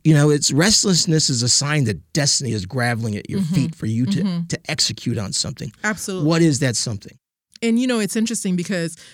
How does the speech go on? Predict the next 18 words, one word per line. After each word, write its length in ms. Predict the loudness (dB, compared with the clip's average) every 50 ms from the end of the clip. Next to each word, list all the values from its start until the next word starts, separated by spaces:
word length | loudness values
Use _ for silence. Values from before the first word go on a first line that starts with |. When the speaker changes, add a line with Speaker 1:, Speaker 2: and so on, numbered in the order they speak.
| _ _
Speaker 2:
you 100 | -2 -2
know, 220 | 0 0 0 -2 -4
um, 340 | -4 -4 -4 -2 -4 -4 -4 -4
as 160 | -4 -2 0
we're 80 | -2 -2
talking 240 | -2 -2 -2 -2 -2
about 140 | -2 -2
this, 180 | -2 -4 -2 -2
we're 100 | -2 -2
bringing 320 | 0 0 0 0 0 0
you, 220 | 0 2 2 0 0
this 180 | -2 -2 -2 -2
is 60 | -2
a 60 | -4
form 260 | -4 -2 -2 -2 -2
of 100 | -2 -2 -4
alternative 520 | -6 -6 -6 -4 -2 0 0 0 -2 -6 -4 -4
news. 380 | -2 -2 0 -2 -4 -6 -8